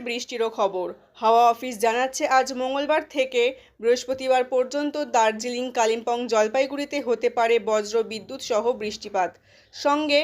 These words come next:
বইতে পারে ঘন্টায় চল্লিশ থেকে তিরিশ থেকে চল্লিশ কিমি বেগে দমকা হাওয়া। বুধ ও বৃহস্পতিবার আলিপুরদুয়ার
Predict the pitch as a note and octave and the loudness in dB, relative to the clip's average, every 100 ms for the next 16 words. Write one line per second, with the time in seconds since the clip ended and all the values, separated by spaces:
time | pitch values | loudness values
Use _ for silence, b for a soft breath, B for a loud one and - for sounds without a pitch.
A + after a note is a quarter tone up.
0 | E4 b b G#3+ A#3+ C4 D#4 D4+ A#3 A3+ | 0 b b 4 4 4 -2 2 4 4
1 | B3 A3 A#3+ B3+ C4+ C#4+ D4 B3+ A#3+ C#4 | 0 -2 -4 -2 0 -2 -2 -2 -2 -4
2 | D4 A#3+ G#3 A3+ B3 C4 b b _ _ | -2 -2 0 0 0 -2 b b _ _
3 | _ C#4 C#4+ D#4 E4 - A#3 A3+ C4+ D4 | _ -8 -4 -2 -4 0 -2 0 -4 -2
4 | B3 A#3+ C4 D4+ - A#3+ A#3+ G#3+ G#3 A3+ | -2 -2 -4 -8 -8 -6 -2 0 0 -2
5 | G3+ G#3 G#3+ A3 A#3+ G#3+ F#3 E3+ - _ | -2 -2 -2 -2 -2 2 4 2 -2 _
6 | _ _ _ _ _ G3+ C4 D#4 - C4+ | _ _ _ _ _ -10 -4 -4 2 2
7 | C4+ A#3+ A#3 - A#3+ B3 A#3+ A#3+ A#3+ A3 | 4 2 2 0 -6 -4 0 2 2 2
8 | A3 B3 C#4+ C#4 A3 A3 G#3 G3 G3 | 2 0 -6 -12 -6 0 4 6 4